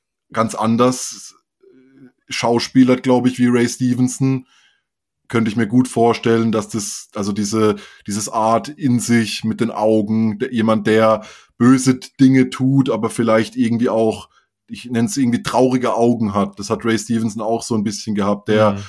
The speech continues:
Speaker 1: der auch, äh, im Dialog mit Ahsoka ihr offenbart, er will eigentlich keine Gewalt, äh, er würde lieber,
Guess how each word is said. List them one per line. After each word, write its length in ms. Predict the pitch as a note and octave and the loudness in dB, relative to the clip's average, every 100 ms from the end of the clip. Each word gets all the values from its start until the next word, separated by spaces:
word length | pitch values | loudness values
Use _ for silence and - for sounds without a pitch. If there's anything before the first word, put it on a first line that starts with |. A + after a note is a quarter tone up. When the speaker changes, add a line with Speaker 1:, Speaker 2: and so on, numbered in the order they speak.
| - - _ - | -18 -20 _ -4
Speaker 1:
der 180 | G#2+ A2 | -2 0
auch, 240 | A#2 A2+ | 0 -4
äh, 80 | C3 B2 A#2+ A#2 G#2 B2 | -6 -12 -12 -12 -12 -6
im 140 | G#2+ | -4
Dialog 480 | A#2 A2+ A#2 B2 A#2+ | 0 2 4 2 0
mit 120 | A#2 | -4
Ahsoka 480 | A#2 - B2 B2 A#2+ | -6 -2 -2 0 -2
ihr 160 | A#2 G#2+ | -2 -2
offenbart, 560 | A#2 A2 G#2 G#2 G#2+ | -2 -4 0 2 0
er 140 | G#2+ G2 | -2 0
will 160 | B2+ C#3 | 2 2
eigentlich 580 | A#2 A2+ G#2+ G#2 G#2 - | 0 -2 -2 -6 -8 -6
keine 340 | A2+ G#2 G#2 | -2 0 -2
Gewalt, 640 | G2 F#2 G2+ A2 A#2 - | -4 -2 2 2 0 -6
äh, 380 | - E2+ G#2 A2+ | -20 -14 -10 -8
er 140 | G#2+ G#2+ | -4 0
würde 180 | B2+ | 0
lieber, 560 | A#2+ B2 A#2+ A#2 A#2 A2+ | 2 2 4 4 2 0